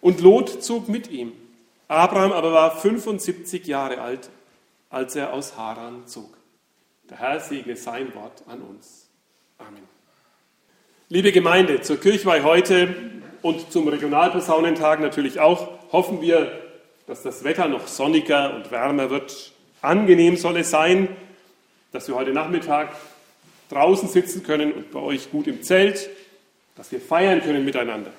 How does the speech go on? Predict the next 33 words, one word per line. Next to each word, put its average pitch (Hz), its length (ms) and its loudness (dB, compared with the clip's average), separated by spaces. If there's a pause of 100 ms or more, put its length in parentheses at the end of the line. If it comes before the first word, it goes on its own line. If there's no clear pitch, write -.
(580)
Schöne 175 380 4
Feste 185 400 -2
wollen 131 180 -2
wir 120 100 -4
feiern, 127 440 -4 (480)
zur - 180 -14
Kirchweih 160 420 2
hier 165 440 -4 (320)
und - 240 -20
dort 151 340 -2 (240)
unter 139 220 -12
freiem 131 340 -4
Himmel. 139 380 -2 (800)
Das 151 180 -10
wollen 196 140 4
wir 196 80 8
miteinander 151 500 0
genießen. 139 500 -6 (600)
Aber 180 240 2
nicht 202 260 -4
nur 240 120 -2
gutes 214 440 -6
Wetter 135 280 -8
braucht 123 360 -10
man 123 140 -12
zum 123 160 -14
Feiern. 117 420 -12 (580)
Da 131 120 -8
muss 175 260 -4
jeder 151 300 -8
auch - 160 -12 (500)
Zeit 185 320 -8
mitbringen 110 420 -16